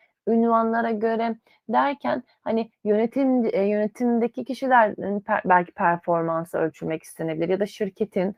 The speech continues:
ya da genel bir bireysel değerlendirme gerekebilir. Bu gibi alanlarda farklılıklar gösterebilir. Fakat, e, tüm bu farklılıklara rağmen hani değerlendirilme, e,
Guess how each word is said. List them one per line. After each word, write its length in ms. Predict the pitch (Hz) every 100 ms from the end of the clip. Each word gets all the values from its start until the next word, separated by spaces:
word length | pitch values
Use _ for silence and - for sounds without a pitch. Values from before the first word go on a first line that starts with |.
| - - -
ya 100 | 220
da 60 |
genel 480 | 226 185 202 233 240
bir 160 | 220 190
bireysel 520 | 196 202 - 233 233
değerlendirme 600 | 208 180 170 165 165 165
gerekebilir. 640 | 156 156 156 - 165 170 - _ - - _
Bu 120 | 277
gibi 180 | 269 254
alanlarda 500 | 233 214 202 196 226
farklılıklar 680 | - 254 214 220 214 269 285
gösterebilir. 760 | 226 226 - 233 220 202 196 - - - _
Fakat, 360 | 202 202 - - _ _ - -
e, 240 | 202 208 208 _ _
tüm 200 | - 339
bu 60 | 330
farklılıklara 840 | - 262 247 247 233 240 240 254
rağmen 380 | 254 196 175 180
hani 300 | 214 208 196
değerlendirilme, 1040 | 202 202 208 214 226 214 226 240 240 254 254 - - -
e, 280 | - -